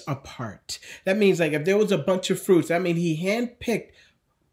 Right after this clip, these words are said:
fruits that he wanted. So he set those apart, and we are that. Those that believe in him have been set apart.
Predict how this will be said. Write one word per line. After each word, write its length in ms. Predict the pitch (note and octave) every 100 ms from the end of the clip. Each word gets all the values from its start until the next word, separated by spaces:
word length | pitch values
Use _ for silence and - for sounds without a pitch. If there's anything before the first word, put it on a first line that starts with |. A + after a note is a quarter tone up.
| _ _ _
fruits 420 | - A#3+ B3 B3+
that 220 | F3+ D#3
he 320 | - - A#3 B3+
wanted. 560 | G3 F3 B2 A2 A#2
So 140 | - C#3
he 220 | F#3 C4
set 440 | - - F3+ -
those 260 | E3+ F3 F3
apart, 460 | F3+ - C#3+ C3
and 260 | D3+ B2+ C3+
we 280 | F#3+ G#3 G#3+
are 220 | D#3 C#3+
that. 440 | B2 A#2+ A2+ - - - - -
Those 320 | F3+ A#3+ -
that 180 | G#3+ -
believe 480 | D#3+ D#3+ G#3 G#3+
in 140 | G#3+ G#3
him 540 | - E3 C#3 B2 C3+ - -
have 200 | D#3 C#3+
been 140 | D3
set 360 | C3+ - F3 D#3
apart. 520 | D3+ - B2 G#2+ G#2